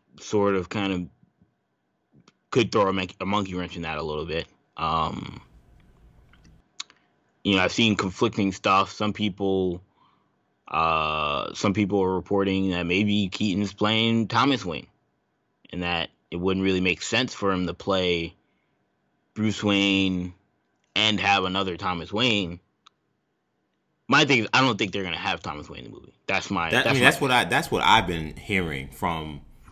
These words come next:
Speaker 2: that's, and that's what I believe Umberto is reporting, is when,
Speaker 1: Right.
Speaker 2: if I saw his tweet, if I remember correctly, I think he said this should, this, his report is supposed to put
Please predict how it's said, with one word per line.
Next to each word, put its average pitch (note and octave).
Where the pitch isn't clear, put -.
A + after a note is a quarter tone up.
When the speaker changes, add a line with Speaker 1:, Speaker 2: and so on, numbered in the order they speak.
Speaker 2:
that's, A#2+
and F#2+
that's A#2+
what G#2
I F2
believe E2+
Umberto D2
is D#2+
reporting, C#2
is D2+
when, E2
Speaker 1:
Right. F2
Speaker 2:
if D2+
I F2
saw F#2+
his E2
tweet, -
if -
I F2
remember E2
correctly, E2
I -
think E2
he C#2+
said D2+
this F2+
should, G3
this, -
his G2
report F#2+
is F2
supposed F#2+
to -
put -